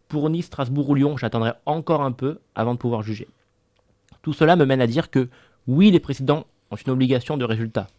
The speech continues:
Que oui, il y a parfois la pression des supporters, mais qu'il faut absolument laisser aux entraîneurs le temps et les moyens de développer leur projet de jeu, car cela ne se fait pas en six mois, même si parfois ça peut aller très vite, comme on a pu le voir à Marseille l'année dernière avec Sampaoli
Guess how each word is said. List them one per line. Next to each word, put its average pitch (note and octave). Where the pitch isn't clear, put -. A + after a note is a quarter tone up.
Que D3
oui, E3+
il C3+
y B2+
a A#2+
parfois C3
la G2+
pression D3
des C3
supporters, C#3+
mais A2
qu'il A2
faut -
absolument B2+
laisser A2+
aux G#2+
entraîneurs A2
le F#2+
temps C3+
et A#2+
les A#2+
moyens C#3
de C3+
développer A#2
leur A2
projet A2
de G2+
jeu, C3
car -
cela A2+
ne A#2+
se G#2
fait G2
pas G2+
en F#2
six -
mois, C#3
même C3+
si -
parfois B2+
ça A2
peut -
aller F#2
très -
vite, -
comme G#2+
on G#2
a G2
pu G2
le G2+
voir G#2
à F2
Marseille G2
l'année F#2+
dernière G2+
avec F2
Sampaoli G#2